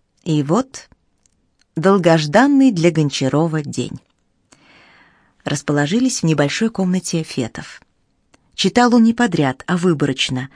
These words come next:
отдельные главы. На улице жара, душно и в помещении.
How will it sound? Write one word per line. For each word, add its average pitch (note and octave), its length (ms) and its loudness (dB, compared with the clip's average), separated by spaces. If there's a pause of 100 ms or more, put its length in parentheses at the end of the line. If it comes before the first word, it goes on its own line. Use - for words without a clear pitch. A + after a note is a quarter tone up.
(160)
отдельные F3 500 2
главы. C3+ 440 -6 (600)
На A#3+ 200 6
улице C#4 320 4
жара, F3+ 480 0 (320)
душно G3+ 360 2
и G#3 60 6
в - 80 -6
помещении. C#3+ 800 0